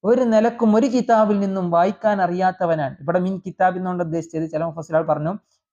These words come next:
തൗറാത്തിൽ നിന്നോ ഇഞ്ചീലിൽ നിന്നോ സബൂറിൽ നിന്നോ ഒന്നും, മുൻകഴിഞ്ഞു പോയ വേദങ്ങളിലൊന്നും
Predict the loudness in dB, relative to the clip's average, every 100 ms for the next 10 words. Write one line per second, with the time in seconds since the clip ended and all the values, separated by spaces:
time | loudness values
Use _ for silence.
0 | 0 2 2 2 0 -2 -2 -2 -2 -2
1 | -4 0 2 4 2 -2 -2 -2 -2 -4
2 | 0 0 0 -4 -4 0 0 0 0 2
3 | 0 -6 _ _ _ _ _ _ -4 0
4 | 2 2 0 2 2 4 2 2 0 0
5 | 0 2 2 0